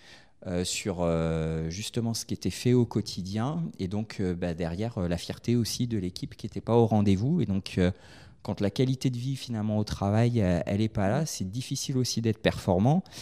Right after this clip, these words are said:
Speaker 2: Mhm.
Speaker 1: Et donc, la bonne nouvelle dans tout ça, c'est que finalement, l'équipe, elle était aussi en demande, euh, d'être sur des choses beaucoup plus concrètes et beaucoup plus opérationnelles. Et donc ça, ça a été pour moi un point de départ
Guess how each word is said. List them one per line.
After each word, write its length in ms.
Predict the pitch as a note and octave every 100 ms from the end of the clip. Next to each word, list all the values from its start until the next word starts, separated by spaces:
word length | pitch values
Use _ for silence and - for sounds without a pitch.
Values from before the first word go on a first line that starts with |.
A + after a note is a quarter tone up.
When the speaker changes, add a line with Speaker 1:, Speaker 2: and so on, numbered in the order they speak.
| -
Speaker 2:
Mhm. 60 | -
Speaker 1:
Et 80 | G2
donc, 140 | G#2
la 100 | A2
bonne 220 | G#2+ C3+
nouvelle 280 | D3 C3 C3
dans 120 | A#2+
tout 140 | G2+ A#2
ça, 180 | - E3+
c'est 160 | -
que 60 | A2
finalement, 580 | - G#2 A2 C#3+ D3+ D#3 D3 C3+ - - -
l'équipe, 400 | A2+ A2 D#3+ -
elle 140 | A#2
était 360 | G#2+ - B2+ B2
aussi 440 | - C3 - E3
en 120 | D3+
demande, 520 | A2+ A#2 A#2 C#3 D3+
euh, 260 | B2 G#2 G2+
d'être 240 | G#2+ A2+
sur 160 | - A2
des 100 | G#2
choses 220 | - A2+
beaucoup 280 | A#2+ C#3+ D3+
plus 160 | - C#3+
concrètes 440 | - A#2+ - D#3+
et 60 | G#2+
beaucoup 240 | A2+ -
plus 240 | B2+ C3+ A#2+
opérationnelles. 720 | A#2 G2+ G#2 - G#2 C#2+ C2
Et 40 |
donc 180 | E2+ E2+
ça, 120 | A2
ça 140 | A2 G2+
a 20 |
été 200 | F2 G#2+
pour 220 | - G#2+
moi 160 | A2 G#2+
un 80 |
point 200 | F#2+ A#2
de 80 | G#2+
départ 460 | G#2 G2+ A2+ A2